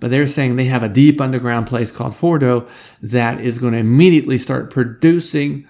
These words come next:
nuclear missiles that'll hit Israel, and apparently they're threatening the,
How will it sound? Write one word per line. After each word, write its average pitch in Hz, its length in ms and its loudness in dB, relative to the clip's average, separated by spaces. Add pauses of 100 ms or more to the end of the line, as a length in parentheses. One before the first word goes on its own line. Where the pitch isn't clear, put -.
(120)
nuclear 143 1080 -2 (220)
missiles 143 640 -2
that'll 120 300 -2
hit 131 440 -2
Israel, 123 480 -2
and 120 340 -4
apparently 123 400 -4
they're 123 140 -2
threatening 127 340 0
the, 131 160 -2